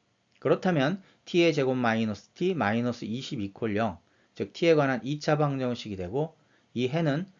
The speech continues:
마이너스 사 또는 오가 됩니다. 그런데 T는 양수여야 하기 때문에 음수일 때의 해는 존재하지 않습니다. 오분의 일의 X제곱이 오가 되는 X는 그래서 마이너스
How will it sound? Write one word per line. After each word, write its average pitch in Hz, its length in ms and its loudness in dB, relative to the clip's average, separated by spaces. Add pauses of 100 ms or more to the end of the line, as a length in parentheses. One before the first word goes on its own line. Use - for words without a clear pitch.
(180)
마이너스 113 580 0
사 147 400 0 (100)
또는 156 400 -2
오가 117 380 0
됩니다. 90 460 -8 (580)
그런데 156 500 6 (140)
T는 165 420 -2 (260)
양수여야 165 680 2
하기 156 240 -6
때문에 113 480 -4 (400)
음수일 120 500 -4
때의 107 280 -2
해는 143 340 -4 (340)
존재하지 104 560 -2
않습니다. 147 600 -2 (1160)
오분의 180 440 4
일의 180 200 6
X제곱이 147 540 2
오가 120 500 0
되는 117 380 -4
X는 104 560 -6 (160)
그래서 147 600 -4
마이너스 95 920 -6